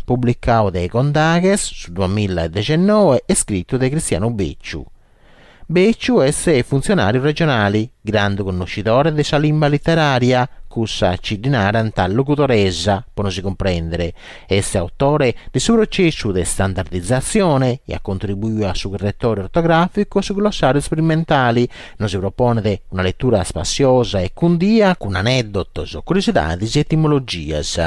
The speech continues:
Su libro su è su una regorta,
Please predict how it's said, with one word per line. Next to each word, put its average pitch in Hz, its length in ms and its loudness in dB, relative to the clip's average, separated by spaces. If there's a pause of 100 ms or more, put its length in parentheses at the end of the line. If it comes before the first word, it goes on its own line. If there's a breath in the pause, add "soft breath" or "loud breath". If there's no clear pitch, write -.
(580)
Su - 120 -2
libro 190 400 4
su 160 320 4
è 180 80 4
su 160 160 0
una 170 100 2
regorta, 131 840 2